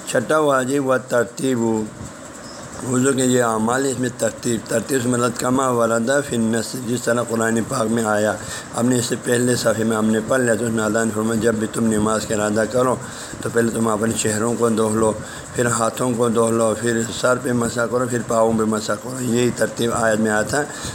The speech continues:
تو اس میں یہ فرمایا، جیسے قرآن پاک، نص سے مراد قرآن پاک ہے، چنانچہ قرآن پاک کی آیت میں آیا، اسی ترتیب سے آپ نے مسح، آپ نے وضو کرنا ہے۔ لیکن اس میں صرف ایک چیز خیال رکھنا ہے، متضمنا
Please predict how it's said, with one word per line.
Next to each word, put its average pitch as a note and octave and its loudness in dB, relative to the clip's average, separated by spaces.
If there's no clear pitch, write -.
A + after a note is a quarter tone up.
تو F3 -2
اس C3 0
میں B2 2
یہ C3 4
فرمایا، G#2 2
جیسے A#2+ 2
قرآن A2+ 0
پاک، A2 2
نص B2 0
سے - -2
مراد B2 0
قرآن G#2+ 0
پاک G#2+ 0
ہے، G#2+ -2
چنانچہ C3 0
قرآن A#2 0
پاک B2 -2
کی B2+ -4
آیت A#2+ 2
میں B2 2
آیا، A#2 2
اسی C3 -2
ترتیب C3 -2
سے A#2 0
آپ G#2+ 2
نے A#2+ 0
مسح، A2 0
آپ A#2 -2
نے A#2+ 2
وضو A2 2
کرنا G#2 0
ہے۔ G#2 0
لیکن C#3+ 2
اس C#3 0
میں C#3+ 2
صرف D3 2
ایک C#3+ 4
چیز B2+ -2
خیال A#2 0
رکھنا B2 0
ہے، D3 2
متضمنا A#2+ 2